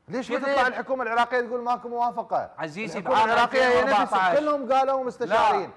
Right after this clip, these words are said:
Speaker 2: لا، أنا أحكي لك.
Speaker 1: العبادي يقول كانوا ي-، أصلًا يدخلون عن طريق رسمي ويفوتون.
Speaker 2: هسه هذه ذيك الفترة، فترة العبادي، وأنا سأل الرجل بذاته.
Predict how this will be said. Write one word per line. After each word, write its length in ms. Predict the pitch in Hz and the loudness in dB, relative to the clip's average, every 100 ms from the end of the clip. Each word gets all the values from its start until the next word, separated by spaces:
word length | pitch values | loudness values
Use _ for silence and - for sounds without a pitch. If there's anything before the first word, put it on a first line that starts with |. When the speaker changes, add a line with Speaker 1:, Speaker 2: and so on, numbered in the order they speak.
| - | -2
Speaker 2:
لا، 100 | 202 | 0
أنا 80 | 226 | 0
أحكي 160 | - 202 | -2 -2
لك. 60 | |
Speaker 1:
العبادي 400 | 208 208 262 247 | 0 2 2 2
يقول 220 | 247 247 | -2 -4
كانوا 360 | 208 254 254 247 | -2 -2 0 0
ي-، 120 | 247 | -2
أصلًا 360 | 220 233 262 240 | -2 -4 -2 -6
يدخلون 320 | 214 254 240 | -6 -6 -4
عن 200 | 185 214 - 175 | -4 -6 -8 -4
طريق 260 | 220 214 | -4 -2
رسمي 240 | 240 254 269 | -4 -6 -6
ويفوتون. 540 | 240 180 180 151 104 _ _ _ _ _ _ | -6 -4 -6 -8 -12 _ _ _ _ _ _
Speaker 2:
هسه 320 | 151 160 180 | -12 -6 -6
هذه 400 | 175 175 175 165 _ 135 | -8 -16 -16 -18 _ -20
ذيك 260 | 190 196 | -20 -16
الفترة، 460 | 165 - 185 - 117 _ | -18 -14 -18 -16 -20 _
فترة 240 | 180 175 - | -18 -16 -14
العبادي، 360 | 147 135 147 139 | -12 -8 -8 -8
وأنا 200 | 170 175 | -12 -12
سأل 320 | - 156 139 | -10 -8 -8
الرجل 280 | 135 131 139 | -12 -14 -18
بذاته. 540 | 113 143 139 127 127 | -18 -12 -8 -8 -10